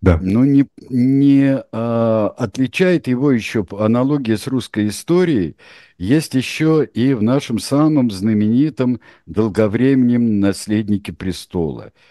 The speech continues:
Speaker 2: Это Павел Петрович. И очень многие вещи связаны тоже с этим. Родился Людовик одиннадцатый в тысяча четыреста двадцать третьем году.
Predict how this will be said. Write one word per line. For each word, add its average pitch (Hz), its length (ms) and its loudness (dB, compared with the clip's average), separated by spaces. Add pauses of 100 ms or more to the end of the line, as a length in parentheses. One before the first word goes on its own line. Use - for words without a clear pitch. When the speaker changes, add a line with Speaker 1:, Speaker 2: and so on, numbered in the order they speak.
(120)
Speaker 2:
Это 113 260 0
Павел 92 400 0
Петрович. - 880 -12 (640)
И 117 120 2
очень 151 340 -2
многие 143 340 2
вещи 151 320 0
связаны 139 560 0
тоже 131 340 -4
с - 140 -10
этим. 82 300 -6 (880)
Родился 131 1000 0
Людовик 117 580 0
одиннадцатый 104 720 -2
в - 160 -20
тысяча - 420 -6
четыреста 135 600 -6
двадцать 92 560 -4
третьем 85 460 -6
году. 80 400 -12